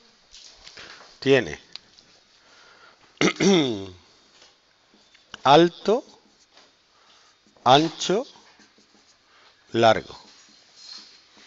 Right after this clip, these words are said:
¿Ok? Vamos a calcular primero el volumen,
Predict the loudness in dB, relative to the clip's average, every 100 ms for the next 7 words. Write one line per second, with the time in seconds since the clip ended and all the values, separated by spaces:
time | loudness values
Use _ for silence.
0 | -20 _ _ _ _ _ -8 0 2 2
1 | -2 -20 _ _ -20 _ _ -20 _ _
2 | _ -12 -12 -20 -20 -20 -20 -14 -14 -14
3 | -20 -20 _ _ -20 -20 _ 0 2 2
4 | 2 4 4 4 4 2 -2 0 2 4
5 | 4 4 4 4 2 -8